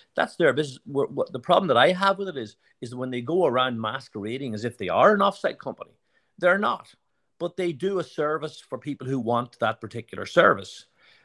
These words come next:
But true offsite is technologically driven. It's a holistic view of the building where you take full responsibility of the building. And that, I mean, includes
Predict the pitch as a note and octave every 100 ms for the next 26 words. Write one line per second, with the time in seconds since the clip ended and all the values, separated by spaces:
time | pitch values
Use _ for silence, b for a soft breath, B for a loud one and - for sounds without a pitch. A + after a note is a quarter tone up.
0 | b C#3+ C#3 _ - - G#3+ D#3+ F3 -
1 | D3+ A#2 A#2 - - - D3 B2+ C3+ C3+
2 | A#2 G#2 F#2+ A#2 A#2+ G#2+ A2+ B2+ A2+ B2+
3 | B2 E3 - B2 A#2 C3 G#2 G2+ A2 B2
4 | A2+ A2 G#2+ G#2 D3+ C#3 - B - -
5 | D#3 G#3 A3 F3 - D3 C#3 A2+ A2+ A2
6 | G#2 F#2+ G2 G2 F#2 C#3 - C#3+ A2 -
7 | D#3 D#3